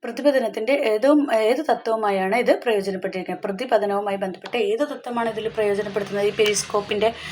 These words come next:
നിർമ്മാണത്തിൽ ഏതാണ്, ഓ, ഇത് ചെയ്യുന്നത്? ആവർത്തന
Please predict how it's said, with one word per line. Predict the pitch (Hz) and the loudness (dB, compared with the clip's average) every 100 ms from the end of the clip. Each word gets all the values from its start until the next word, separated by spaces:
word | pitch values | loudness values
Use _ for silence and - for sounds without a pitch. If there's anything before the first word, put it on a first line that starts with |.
| - - 233 | -10 -6 0
നിർമ്മാണത്തിൽ | 220 220 214 214 | 2 2 -2 -2
ഏതാണ്, | 208 208 220 220 | 0 4 4 4
ഓ, | 220 208 220 - - _ 233 | 0 0 -2 -4 -8 _ -4
ഇത് | |
ചെയ്യുന്നത്? | 214 220 208 208 214 - - | 0 2 2 -2 -4 -8 -8
ആവർത്തന | 190 190 196 208 - - 233 285 | -2 2 2 2 0 0 2 4